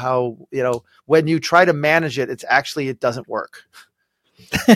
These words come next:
Speaker 2: No, this is so good.
Speaker 1: Sorry.
Speaker 2: You know, uh, but while you were explaining this, it also takes me to a parallel, um, of what you spoke about in another podcast or somewhere, uh,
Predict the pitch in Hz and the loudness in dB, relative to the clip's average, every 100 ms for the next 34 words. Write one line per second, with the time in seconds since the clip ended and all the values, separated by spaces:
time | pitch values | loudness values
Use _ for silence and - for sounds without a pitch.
0 | - 226 - - 196 - - - - - | 4 0 -2 -2 -4 -4 -10 -10 -14 -12
1 | - - - - 302 147 147 143 139 139 | -14 -16 -20 -16 -8 -6 -4 -6 -8 -10
2 | - - - 143 139 131 127 _ _ _ | -10 -10 -10 -8 -8 -10 -12 _ _ _
3 | _ - 151 139 139 - 262 190 240 233 | _ 0 4 4 4 0 0 4 6 8
4 | 302 320 277 190 - - 269 320 202 151 | 8 8 6 4 0 2 2 2 0 0
5 | - 214 226 - 202 233 285 208 208 - | 0 2 0 2 4 4 4 4 4 4
6 | 285 269 240 233 170 - - 143 160 220 | 0 2 4 4 4 -2 -4 -2 0 2
7 | 240 254 - 185 196 185 180 190 196 190 | 2 0 -6 2 4 4 2 2 2 2
8 | - 175 185 - 208 185 - 180 202 180 | 0 2 2 4 2 2 0 0 2 4
9 | 175 170 - _ 180 175 170 170 - 160 | 4 2 -4 _ 0 0 2 0 0 -4
10 | - 170 170 156 160 160 156 143 170 156 | -2 -4 -2 -4 -4 -2 -2 -4 -2 -2
11 | 151 143 | -2 -4